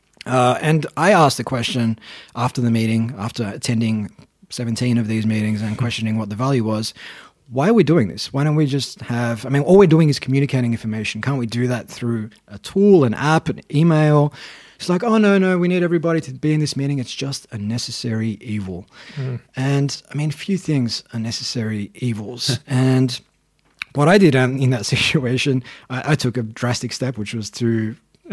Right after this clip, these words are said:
Speaker 1: you know, raise some capital, <laughs> start a company and leave, <laughs> which, which I happened to do while I was at this
Speaker 2: Yeah.
Speaker 1: organization, but we've talked about that the last time I was on, on your show.
Speaker 2: <laughs>
Speaker 1: Um, but if you don't have the, the liberty of doing that,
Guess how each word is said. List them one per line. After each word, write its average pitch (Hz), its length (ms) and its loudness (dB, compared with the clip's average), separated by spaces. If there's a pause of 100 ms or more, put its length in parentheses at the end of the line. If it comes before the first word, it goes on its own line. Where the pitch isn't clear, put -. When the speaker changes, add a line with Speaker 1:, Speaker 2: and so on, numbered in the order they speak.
(180)
Speaker 1:
you - 60 -10
know, 104 80 -6
raise 127 260 2
some 127 140 0
capital, 147 500 4 (360)
<laughs> - 360 -4
start 160 240 6
a 143 40 6
company 165 400 6
and 147 100 4
leave, 147 280 6
<laughs> 165 1120 4
which, 208 160 6
which 226 200 6
I 220 80 8
happened 208 240 4
to 170 100 0
do 175 220 8
while 151 140 8
I 143 80 6
was 143 100 6
at 151 100 4
this 131 160 2
Speaker 2:
Yeah. 143 60 6
Speaker 1:
organization, 131 720 2
but 127 240 -4
we've 143 180 -4
talked 143 240 2
about 123 240 0
that 123 220 -2
the 143 80 -4
last 180 180 6
time 165 160 8
I 147 80 8
was 143 180 8
on, 147 140 6
on 147 180 6
your 143 140 6
show. 143 340 6
Speaker 2:
<laughs> - 60 -4 (520)
Speaker 1:
Um, 170 440 6
but 175 360 4
if - 300 2
you 170 300 4
don't 156 500 2
have 143 280 0
the, 131 220 0
the 127 120 -8
liberty 127 380 -2
of 113 100 -4
doing 202 260 6
that, 123 220 2